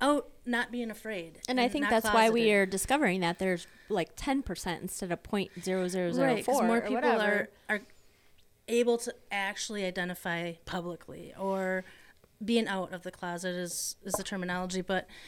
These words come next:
Speaker 1: it's telling people that you are gay and not being afraid of it 'cause you're s-, you're seeing that you're okay and you're lovable even if you are gay, because there is a population being identified in social media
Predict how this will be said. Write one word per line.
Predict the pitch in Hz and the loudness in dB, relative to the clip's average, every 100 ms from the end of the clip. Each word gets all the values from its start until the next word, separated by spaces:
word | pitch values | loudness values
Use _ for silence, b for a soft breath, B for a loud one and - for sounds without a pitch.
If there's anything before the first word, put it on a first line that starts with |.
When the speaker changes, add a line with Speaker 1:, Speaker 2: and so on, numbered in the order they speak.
| B B | B B
Speaker 1:
it's | 208 - | -2 -2
telling | - 294 302 | 0 0 0
people | 277 240 240 226 | -2 -2 0 0
that | 208 190 | 0 -2
you | 190 | -2
are | 185 185 | -2 -4
gay | 185 185 180 180 | -4 -4 -4 -4
and | 185 | -6
not | 185 180 | -8 -10
being | 185 | -12
afraid | 180 262 285 | -6 -4 -2
of | 220 | -2
it | 202 | -4
'cause | - 220 | -6 -8
you're | 226 | -4
s-, | - - _ _ - | -4 -6 _ _ -8
you're | 233 | -4
seeing | - 269 269 247 | -2 0 0 2
that | 214 190 - b b b b | 0 -2 -4 b b b b
you're | 208 226 | 0 0
okay | 220 - 233 214 208 | 0 -6 -4 -4 -4
and | 190 | -4
you're | 190 | -6
lovable | 190 190 190 180 185 - | -4 -4 -4 -4 -4 -6
even | 196 196 196 | -8 -8 -6
if | 185 185 - _ b b b - | -6 -8 -12 _ b b b -14
you | 202 175 | -8 -6
are | 170 | -8
gay, | 170 - - - - b b b | -8 -14 -16 -20 -20 b b b
because | 220 - 202 190 - _ _ _ - | -8 -6 -6 -8 -14 _ _ _ -4
there | 214 208 | 0 0
is | 196 | -2
a | 190 | -8
population | - 220 220 208 196 190 196 | -6 -6 -4 -6 -6 -8 -10
being | 170 202 185 | -10 -10 -10
identified | 175 220 214 - 180 175 | -8 -6 -6 -8 -12 -12
in | 170 | -12
social | - - 185 | -12 -12 -8
media | 214 220 208 208 208 | -6 -4 -4 -2 -4